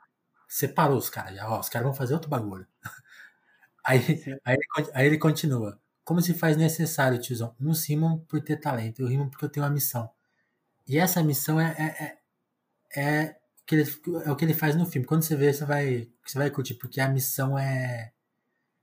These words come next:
Speaker 1: é refundar a história do Brasil, é re-, recompor, até,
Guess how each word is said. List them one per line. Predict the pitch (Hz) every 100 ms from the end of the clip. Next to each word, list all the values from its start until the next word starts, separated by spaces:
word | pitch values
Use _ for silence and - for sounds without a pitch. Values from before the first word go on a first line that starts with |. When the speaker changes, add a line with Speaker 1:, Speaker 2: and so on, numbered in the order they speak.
| _ _ _
Speaker 1:
é | 127
refundar | 117 147 - 160 131 131
a |
história | 131 - 127
do | 127
Brasil, | 123 117 104 98 98 _
é | 120
re-, | 139 135 -
recompor, | 165 185 151 - 113 110
até, | - 127 117